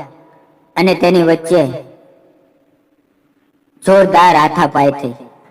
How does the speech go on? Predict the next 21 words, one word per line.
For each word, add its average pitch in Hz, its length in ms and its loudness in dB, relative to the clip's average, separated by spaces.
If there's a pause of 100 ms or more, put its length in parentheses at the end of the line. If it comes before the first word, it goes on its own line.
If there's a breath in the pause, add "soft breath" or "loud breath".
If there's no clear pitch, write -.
(1700)
થોડી 233 180 2
વાર 262 200 4
પછી 240 220 0
બે 220 200 4
નકાબપોશ 202 640 0 (720)
ત્યાંથી 190 280 0
દોડીને 180 460 2
જતા 151 300 -2
રહ્યા 165 320 0 (1300)
અને 185 180 0
એકને 170 640 0 (480)
ડોક્ટર 170 360 0
દીપકે 160 500 -2 (500)
પકડી 151 280 -4
લીધો. 127 280 -4 (2000)
સુનિતાએ 254 500 2
તરત 240 340 0
જ 240 200 -2
પોલીસને 220 420 0
ફોન 196 320 -2
કર્યો. 151 240 -4